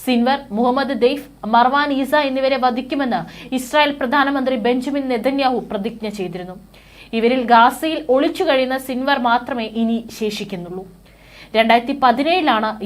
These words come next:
യഹിയ സിൻവർ ഹമാസിന്റെ നേതാവായത്. അതിനുശേഷം കുറെ നാളുകളായി അയാൾ ഇസ്രായേൽ നേതാക്കളെ വിശ്വസിപ്പിച്ചിരുന്നത്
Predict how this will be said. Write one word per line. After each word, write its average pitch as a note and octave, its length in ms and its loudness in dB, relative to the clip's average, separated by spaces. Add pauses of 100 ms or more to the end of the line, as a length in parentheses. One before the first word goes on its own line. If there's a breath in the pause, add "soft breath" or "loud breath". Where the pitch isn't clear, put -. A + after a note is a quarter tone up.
യഹിയ B3 380 0
സിൻവർ A#3 280 -2 (320 loud breath)
ഹമാസിന്റെ B3 600 2 (120)
നേതാവായത്. F#3 600 -4 (800 soft breath)
അതിനുശേഷം C4 540 0
കുറെ B3+ 320 4
നാളുകളായി C4 480 4 (100)
അയാൾ A3+ 220 2 (120)
ഇസ്രായേൽ C#4 400 0
നേതാക്കളെ B3+ 500 0
വിശ്വസിപ്പിച്ചിരുന്നത് A3+ 760 -4